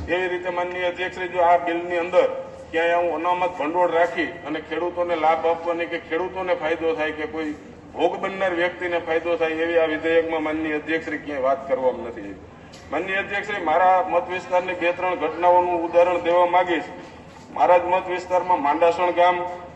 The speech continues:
માંડાસણ ગામના મંડળીના મંત્રીશ્રીએ ખેડૂતોનું લાખો રૂપિયાનું એમના નામે બોગસ ધિરાણ ઉપાડી લીધું.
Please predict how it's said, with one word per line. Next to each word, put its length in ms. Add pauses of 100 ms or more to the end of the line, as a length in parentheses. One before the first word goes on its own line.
(600)
માંડાસણ 440
ગામના 540 (760)
મંડળીના 460
મંત્રીશ્રીએ 720 (800)
ખેડૂતોનું 500
લાખો 280
રૂપિયાનું 720
એમના 180
નામે 280
બોગસ 400
ધિરાણ 260
ઉપાડી 380
લીધું. 280